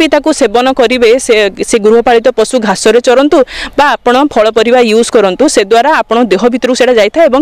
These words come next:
କିଛି ନା କିଛି କ୍ଷତି ଘଟାଇଥାଏ। ତେଣୁ ସେଇ ସବୁ ପ୍ରକାର ସତର୍କତା ମଧ୍ୟ ନେବା ଦରକାର। ତାପରେ ହଉଛି ଆମର spray କରିବା ସମୟରେ କ'ଣ କ'ଣ ସତର୍କତା ନେବା। spray କରିବା ସମୟରେ ମାନେ ଅତି ଖରାଟିଆ ପାଗ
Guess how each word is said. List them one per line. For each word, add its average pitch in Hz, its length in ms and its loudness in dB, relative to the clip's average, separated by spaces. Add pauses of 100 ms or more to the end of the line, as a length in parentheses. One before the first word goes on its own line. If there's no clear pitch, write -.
କିଛି 226 200 -2
ନା 247 120 2
କିଛି 262 240 -4
କ୍ଷତି 240 240 -2
ଘଟାଇଥାଏ। 185 460 -2
ତେଣୁ 302 160 2
ସେଇ 233 240 0
ସବୁ 262 200 2
ପ୍ରକାର 240 200 0 (100)
ସତର୍କତା 214 480 -2
ମଧ୍ୟ 214 160 -2 (100)
ନେବା 202 260 0
ଦରକାର। - 260 -2 (200)
ତାପରେ 269 420 0
ହଉଛି 302 240 0 (480)
ଆମର 262 160 2 (140)
spray 254 240 2 (200)
କରିବା 240 280 2 (120)
ସମୟରେ 285 400 4
କ'ଣ 202 120 2 (100)
କ'ଣ 220 100 0 (100)
ସତର୍କତା 190 480 -2
ନେବା। 165 200 -2 (500)
spray 262 180 0 (120)
କରିବା 277 200 2 (100)
ସମୟରେ 269 400 4
ମାନେ 262 180 0 (260)
ଅତି - 320 -2 (180)
ଖରାଟିଆ 240 580 0 (100)
ପାଗ 190 180 -2